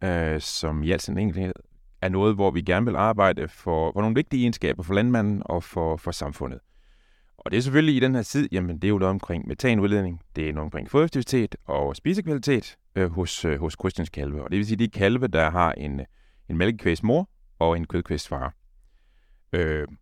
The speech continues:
første trin, det er, at vi skal måle, øh, på de her egenskaber ude i praksis, og bagefter så bygger vi så en avlsværdivurdering ovenpå, øh, så laver de her redskaber, så vi kan drive noget avl. Og, øh, det er jo fordi, vi tror på, at avl er et rigtig stærkt redskab,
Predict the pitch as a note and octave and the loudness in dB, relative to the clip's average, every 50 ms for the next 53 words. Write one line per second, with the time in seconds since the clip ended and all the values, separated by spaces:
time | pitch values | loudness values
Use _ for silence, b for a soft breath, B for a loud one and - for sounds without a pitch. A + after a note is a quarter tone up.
0 | _ _ _ _ _ _ _ _ _ _ - - C#3+ - C#3 - A#2+ A2+ A#2+ A#2+ | _ _ _ _ _ _ _ _ _ _ 2 2 2 2 2 2 2 2 4 4
1 | A#2+ A2 G#2+ G#2+ A2 - - G2 F#2 F2+ F2 F#2 G#2 A#2 - - - - E2 D#2+ | 6 6 6 4 2 0 0 0 2 2 2 2 2 0 -4 -10 -12 -8 -6 -4
2 | D#2 D2+ - F#2 E2 F#2 F2+ F#2 F2+ E2+ F#2 F#2+ - - F2+ D#2+ D#2 E2 D2+ D#2+ | -4 -4 -4 -4 -2 -2 -2 0 0 0 -2 -2 -2 -2 -2 -2 0 0 0 0
3 | - - A2+ B2+ - - - - - - - - - - F#2+ F2 E2+ - - D#2+ | 0 0 0 -2 -2 -4 -8 -10 -10 -10 -12 -8 -2 0 0 0 0 -2 -6 -8
4 | - - - F#2+ F2+ F#2 E2 E2 D#2 - F2+ F2 D#2+ D2 D#2+ - - - - - | -8 -6 -4 -4 -2 -2 -2 -4 -4 -2 -2 -2 0 0 -2 -2 -4 -8 -12 -12
5 | - - D2 D2+ D2+ D2+ D#2 C#2+ C2+ F2+ C3 E3+ - D#3+ D#3 - - _ _ - | -10 -8 -6 -4 -2 -2 -2 -2 -2 -2 -2 0 0 0 0 0 -4 _ _ -20
6 | - - - E2+ D2+ D2 D2 D2 - E2+ D#2+ F2 G2 G2+ G#2 F#2+ F#2 E2 D#2 F2 | -14 -8 -6 -4 -4 -4 -4 -4 -4 -2 0 2 2 2 0 0 0 0 0 0
7 | G#2 - - - G#1+ - - - D2 - - C#2+ D2+ D2 - - - D2 D#2+ E2+ | 0 0 -2 -4 -4 -4 -6 -8 -8 -6 -6 -4 -4 -6 -6 -6 -4 -2 -2 -2
8 | D#2+ - - D2 C#2 B1+ - - _ - - - - - D#2 D2+ - - - - | -2 -2 0 -2 -2 -2 -4 -10 _ -20 -20 -20 -18 -14 -12 -12 -10 -12 -12 -14
9 | - _ _ _ _ _ _ - G#2+ C#3 C3+ D3 C#3+ A2 G#2 - A#2+ A2 F2+ F#2 | -18 _ _ _ _ _ _ 4 4 4 6 4 2 2 2 2 2 2 2 2
10 | F#2 F2 D#2+ - F2+ F2 D#2+ D#2 D2 D2 C#2+ D#2 - - D#2 - - D#2+ D#2 D2+ | 2 0 2 2 2 2 2 0 0 -2 -4 -6 -8 -10 -12 -8 -6 -6 -6 -4
11 | - D2+ D2+ - - C#2 C2+ - | -4 -4 -4 -4 -4 -6 -6 -4